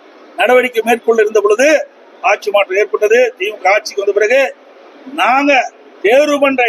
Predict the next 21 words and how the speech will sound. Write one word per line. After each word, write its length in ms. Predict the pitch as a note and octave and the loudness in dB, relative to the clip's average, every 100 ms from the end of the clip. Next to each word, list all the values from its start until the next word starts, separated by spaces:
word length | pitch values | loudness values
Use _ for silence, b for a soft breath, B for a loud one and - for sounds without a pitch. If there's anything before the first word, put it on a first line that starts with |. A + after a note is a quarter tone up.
| G#3 | 2
இடம் 220 | A#3 - - - - - - - - - - | 2 0 -4 -20 -20 -20 -20 -20 -20 -20 -8
தொண்டாமுத்தூர் 720 | F#3+ A3 C4+ B3 A3+ G#3 G3 G3 | -2 0 2 0 0 0 0 0
தொகுதி 200 | G#3+ G#3+ | 0 0
இருந்தது, 260 | F3+ E3 D3 - - G3+ | -2 -4 -10 -16 -4 0
அதை 140 | G3+ - | 0 2
மாத்தி 340 | A#3+ D4 F4 F#4 G4 | 0 0 0 -2 -4
கிணத்துக்கடை 420 | - C#4 C#4 B3+ A3+ | -4 -2 0 0 2
தொகுதி 160 | G#3 G3+ | 2 0
கொண்டு 160 | G3 F#3 | -2 0
போறாங்க. 220 | F#3 E3+ - A3 | 0 0 -4 -2
இதுதான் 320 | A#3 A#3+ C4 A3 | 0 2 2 2
அவர்கள் 280 | G#3 F#3+ F#3+ | 0 -2 -2
செய்த 160 | G3 F3 | 0 0
வேலை, 180 | E3 D3+ - - - - | 0 -2 -8 -20 -20 -6
வேற 120 | F#3+ F#3 | -2 0
எதுவுமே 260 | F#3+ A#3 A#3+ A3 | -2 0 -2 -2
செய்யல. 280 | G3+ G3 E3+ - - - - - - - | -4 -2 -2 -4 -10 -20 -20 -20 -16 -4
அதோட 260 | G#3 B3+ B3+ C4+ C4 - - - - - - - - - | 0 0 0 0 -2 -8 -20 -20 -20 -20 -20 -20 -20 -6
இந்த 120 | A3+ G3+ | -2 0
பகுதியில 360 | G#3+ C4 C4+ B3+ G3 - - - - - - - - - A3 | 0 0 2 2 0 -4 -16 -20 -20 -20 -20 -20 -20 -6 -2
இன்றைக்கு 340 | B3+ A#3+ G#3+ | 0 0 2